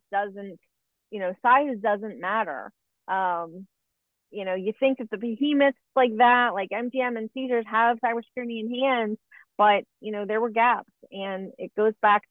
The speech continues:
to, uh, you know, the, um, identity and access management and the multi-factor authentication type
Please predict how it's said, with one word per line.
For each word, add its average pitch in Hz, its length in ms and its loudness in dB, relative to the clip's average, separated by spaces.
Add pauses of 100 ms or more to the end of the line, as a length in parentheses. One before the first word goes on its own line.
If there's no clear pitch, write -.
to, 214 380 -2 (440)
uh, 156 240 -6
you 214 140 -4
know, 180 320 2 (260)
the, 175 460 -4
um, 156 460 -8
identity 226 420 6
and 214 100 4
access 214 380 0
management 190 580 -4
and 196 80 -4
the 208 140 0
multi-factor 208 540 -2
authentication 208 600 -2
type 220 180 0